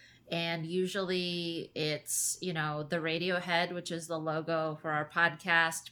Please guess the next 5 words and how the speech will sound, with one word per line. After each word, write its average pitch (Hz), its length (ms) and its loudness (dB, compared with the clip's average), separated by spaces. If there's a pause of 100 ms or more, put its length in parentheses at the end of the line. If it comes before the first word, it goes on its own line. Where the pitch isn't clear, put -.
(120)
plus 175 600 2 (560)
a 185 100 0
weird 180 380 2
character 160 920 -2
that 165 420 0